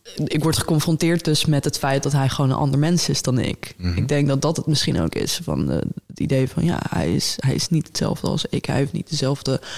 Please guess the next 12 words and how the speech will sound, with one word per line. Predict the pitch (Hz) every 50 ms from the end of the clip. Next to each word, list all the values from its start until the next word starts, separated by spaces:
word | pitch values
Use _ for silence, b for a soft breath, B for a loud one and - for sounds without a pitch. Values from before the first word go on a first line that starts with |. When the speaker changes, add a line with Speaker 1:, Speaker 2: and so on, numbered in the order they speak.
| B B B B -
Speaker 1:
manier | - 151 147 151 143 139 147 139
van | - 143 143 143
denken | 143 139 135 135 - -
als | - 127 - -
ik. | - -
En | - 147
ik | 123 -
denk | 165 -
misschien | - 143 - - - 147
dat | 143 143 131
dat | - 151 165 -
dan | 156 147 143 139 131 135 135